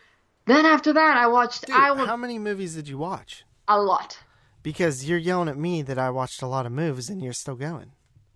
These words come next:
Speaker 1: Okay, yeah, I'm yelling at you 'cause you always watch a lot of moves, and now it's my time to shine. So
Speaker 2: <laughs>
Speaker 1: it is not my fault that you are slacking on the moves.
Speaker 2: What happened?
Speaker 1: What?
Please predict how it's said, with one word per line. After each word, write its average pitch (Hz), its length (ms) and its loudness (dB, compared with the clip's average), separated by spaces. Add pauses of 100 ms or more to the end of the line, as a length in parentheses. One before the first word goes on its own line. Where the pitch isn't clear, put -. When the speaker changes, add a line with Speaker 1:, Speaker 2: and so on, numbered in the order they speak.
(560)
Speaker 1:
Okay, 415 280 2
yeah, 349 180 4
I'm 320 160 2
yelling 330 260 0
at 277 60 -8
you 294 220 -6
'cause 262 180 -8
you 277 120 -4
always 262 420 2
watch 220 260 2
a - 80 -8
lot 220 180 4
of 214 80 -6
moves, 214 460 -2
and 214 120 -8
now 214 140 6
it's 208 140 -2
my 208 140 2
time 196 280 -2
to 185 120 -10
shine. 202 440 -2 (100)
So - 140 -18 (220)
Speaker 2:
<laughs> - 680 -20
Speaker 1:
it 151 100 -10 (460)
is 202 220 0
not 254 140 4
my 254 100 4
fault 202 320 2 (120)
that 190 120 -20
you 190 320 -20
are 185 80 -20
slacking 190 480 -20
on 185 240 -20 (240)
the 185 60 -20
moves. 185 240 -20 (600)
Speaker 2:
What 131 140 -12
happened? 151 420 -12 (1080)
Speaker 1:
What? - 140 -20